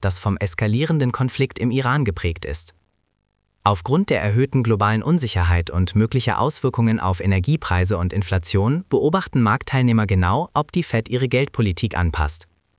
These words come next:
Experten gehen davon aus, dass die Notenbank die wirtschaftlichen Risiken durch die militärischen Spannungen im Nahen Osten in ihrer Entscheidungsfindung beeinflusst.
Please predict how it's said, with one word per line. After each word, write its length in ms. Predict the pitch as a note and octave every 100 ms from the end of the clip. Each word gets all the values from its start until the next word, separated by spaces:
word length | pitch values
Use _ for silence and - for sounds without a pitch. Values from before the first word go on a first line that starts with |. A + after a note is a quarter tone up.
| _ _ _ _ _ -
Experten 640 | G2+ - A2 G#2+ D#3+ D3+
gehen 180 | C3+ C3+
davon 260 | C3 A#2+
aus, 300 | F2+ G#2+ D#3
dass 180 | B2 A#2
die 100 | A#2+
Notenbank 580 | A#2 - A#2+ A2 G2 -
die 160 | G#2+
wirtschaftlichen 600 | A#2+ E3+ F3 - B2+ B2
Risiken 480 | A2 A#2+ C#3 - C3
durch 180 | A2+ G#2
die 120 | G#2+
militärischen 640 | G2+ F#2+ F2+ B2 B2+ - C3
Spannungen 480 | - G2+ A2+ A#2
im 100 | G2+
Nahen 240 | G2 F#2 G2+
Osten 460 | G2+ A#2+ - A#2+
in 100 | A2+
ihrer 240 | A#2 C3+ B2+
Entscheidungsfindung 720 | C#3 - E3+ G2+ - F#2 F#2
beeinflusst. 640 | F2+ F2+ F2 - D#2+ -